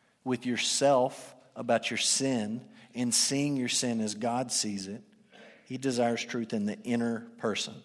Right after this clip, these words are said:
Next, false teachers. False teachers break the ninth commandment when they teach lies about God. For anyone who teaches, this ought to be a, a weighty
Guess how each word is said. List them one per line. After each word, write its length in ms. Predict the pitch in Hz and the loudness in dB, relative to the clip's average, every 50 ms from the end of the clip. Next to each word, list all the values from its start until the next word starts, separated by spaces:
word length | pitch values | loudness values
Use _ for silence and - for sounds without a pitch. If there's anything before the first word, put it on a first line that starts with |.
| - _ _ _ _ - - _ _ _ _ _ _ - | -20 _ _ _ _ -20 -20 _ _ _ _ _ _ 0
Next, 480 | - 143 143 123 - - - - - | 4 6 6 6 4 0 -4 -4 -2
false 260 | - - 139 139 135 | 4 6 6 6 6
teachers. 600 | - - - 139 110 - - 92 - - - - - - - _ _ _ _ _ _ _ _ - - - - - - - _ _ _ | 4 4 2 2 2 0 -4 -6 -6 -8 -8 -8 -10 -12 -18 _ _ _ _ _ _ _ _ -20 -20 -20 -20 -20 -20 -20 _ _ _
False 260 | - 143 143 151 147 | 4 6 6 6 4
teachers 400 | - - 151 143 - 151 135 120 | 2 2 2 2 2 2 0 0
break 420 | 113 117 107 113 127 135 147 160 - | -4 -4 -2 4 6 6 6 6 2
the 160 | - 131 131 | -2 -2 0
ninth 380 | 131 131 131 135 143 139 - - | 2 2 2 2 0 -2 -4 -4
commandment 520 | - 139 127 123 123 123 127 131 135 - | -2 0 2 4 4 4 2 2 0 0
when 160 | - 123 117 | 0 0 2
they 120 | 113 117 110 | 2 2 0
teach 400 | - - - 151 156 147 - 127 | -2 -2 -2 -2 -2 0 0 2
lies 480 | 120 120 120 127 131 131 135 131 120 | 2 4 4 4 4 4 2 2 0
about 420 | 127 110 101 120 113 113 104 - 98 | -2 0 2 4 4 4 2 0 -2
God. 420 | 107 104 101 95 90 90 - - - - _ _ _ _ _ _ _ _ _ _ _ _ _ _ _ _ _ | -2 -2 -2 -2 -4 -8 -10 -14 -18 -20 _ _ _ _ _ _ _ _ _ _ _ _ _ _ _ _ _
For 180 | - - 120 - | -8 -6 -6 -2
anyone 500 | 143 151 165 185 180 170 156 143 139 131 | 2 4 4 6 6 6 6 6 4 4
who 160 | 127 135 139 | 2 2 0
teaches, 520 | 127 - - 151 139 131 - 117 107 101 104 | 0 0 0 0 2 2 0 0 0 0 0
this 200 | 123 127 120 - | 0 0 2 4
ought 140 | 139 135 127 | 2 2 2
to 80 | 123 | 2
be 180 | 117 113 123 120 | 0 0 0 2
a, 220 | 117 110 107 104 - - | 2 2 0 -2 -4 -4
a 100 | - 120 | -2 -2
weighty 840 | 113 107 104 104 110 120 120 127 131 135 135 131 127 127 120 123 - | -2 -2 -2 -2 0 2 4 4 4 4 4 4 2 2 0 -4 -10